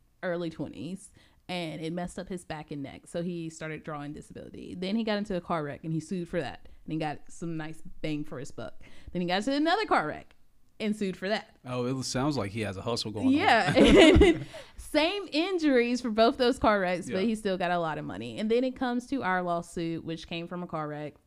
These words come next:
Speaker 1: Same injuries, and he's claiming this is, like, the worst car wreck he's ever been in. Keep in mind, he got into, like, two more car wrecks after this one. But he just swore up and down, like, this one was the one to change his life. He got his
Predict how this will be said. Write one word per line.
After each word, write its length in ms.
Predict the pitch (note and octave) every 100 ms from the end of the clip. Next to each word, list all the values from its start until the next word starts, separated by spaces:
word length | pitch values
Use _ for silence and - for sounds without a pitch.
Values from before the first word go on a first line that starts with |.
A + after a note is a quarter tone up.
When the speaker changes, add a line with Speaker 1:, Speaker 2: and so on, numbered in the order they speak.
| _ _ -
Speaker 1:
Same 560 | - - - G#3 G#3+ G#3+
injuries, 720 | E3+ D#3+ D#3 D3 D3+ D3+ D3+
and 140 | E3 E3
he's 180 | F3 -
claiming 340 | F#3+ E3 D#3+
this 220 | E3 E3+
is, 180 | E3+ E3
like, 200 | D#3 C#3+
the 80 | -
worst 240 | D#3+ D#3 -
car 160 | D3+
wreck 180 | D3 C#3+
he's 120 | E3
ever 140 | D3 C#3+
been 160 | A#2+
in. 220 | D2 F2+ -
Keep 220 | A#3 B3
in 60 |
mind, 200 | G#3 F3+ F#3
he 60 |
got 120 | F3
into, 200 | E3+ E3
like, 180 | D#3+ C3+
two 140 | - D3+
more 180 | D3 C#3+
car 220 | C#3 C3
wrecks 240 | C3+ -
after 280 | C#3+ C#3 D#3+
this 220 | D#3 D#3
one. 240 | D#3+ D3+ D3+ - _ - - - -
But 360 | F#3+ F3+ F3 D#3+
he 460 | - G3+ G#3 G#3+ G#3
just 260 | G3 F#3 -
swore 320 | - G#3+ G#3
up 80 | G3+
and 100 | F#3+
down, 260 | F3 E3+ E3
like, 160 | D#3+
this 200 | E3+ E3+
one 120 | F#3+
was 140 | E3+ E3
the 80 | E3+
one 140 | D#3+
to 80 | D#3
change 240 | E3 D#3+
his 160 | E3 D#3+
life. 380 | D#3 D3+ D#3 D3+
He 140 | F3
got 220 | E3+ D#3 D3
his 360 | D3+ D3 -